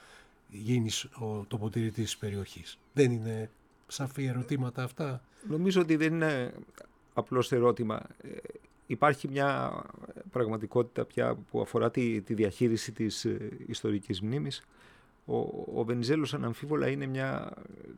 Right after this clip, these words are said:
Speaker 2: κολοσιαία φιγούρα
Speaker 1: Βεβαίως.
Speaker 2: και για τα μέτρα ενός μικρού κράτους όπως
Speaker 1: Ίσως
Speaker 2: το,
Speaker 1: και μοναδική
Speaker 2: όπως
Speaker 1: περίπτωση
Speaker 2: το
Speaker 1: στην
Speaker 2: ελληνικό.
Speaker 1: ιστορία της ελληνικής πολιτικής.
Speaker 2: Νομίζω σε
Speaker 1: Μοναδική.
Speaker 2: πολύ μεγάλο βαθμό η εικόνα μας για την,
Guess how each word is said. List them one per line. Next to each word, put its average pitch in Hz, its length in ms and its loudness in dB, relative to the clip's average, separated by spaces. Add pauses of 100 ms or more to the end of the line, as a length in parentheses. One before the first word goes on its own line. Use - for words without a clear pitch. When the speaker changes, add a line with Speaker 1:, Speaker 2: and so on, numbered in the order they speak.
(140)
Speaker 2:
κολοσιαία 123 520 2
φιγούρα 104 280 2
Speaker 1:
Βεβαίως. 127 200 6
Speaker 2:
και 127 80 2
για 110 200 2
τα 107 140 -2
μέτρα 117 280 4
ενός 117 360 0
μικρού 113 340 0
κράτους 117 400 2
όπως 120 140 0
Speaker 1:
Ίσως 147 180 4
Speaker 2:
το, 117 60 4
Speaker 1:
και 120 80 8
μοναδική 139 520 8
Speaker 2:
όπως 147 120 6
Speaker 1:
περίπτωση 147 260 10
Speaker 2:
το 123 60 6
Speaker 1:
στην 113 140 6
Speaker 2:
ελληνικό. 131 260 6
Speaker 1:
ιστορία 143 440 2
της 123 100 0
ελληνικής 131 320 2
πολιτικής. 139 680 -2
Speaker 2:
Νομίζω 147 380 4
σε 131 80 6
Speaker 1:
Μοναδική. 139 120 6
Speaker 2:
πολύ 143 220 6
μεγάλο 147 340 6
βαθμό 131 340 2
η 131 60 0
εικόνα 123 380 2
μας 104 220 -4
για 104 120 -2
την, 110 220 -8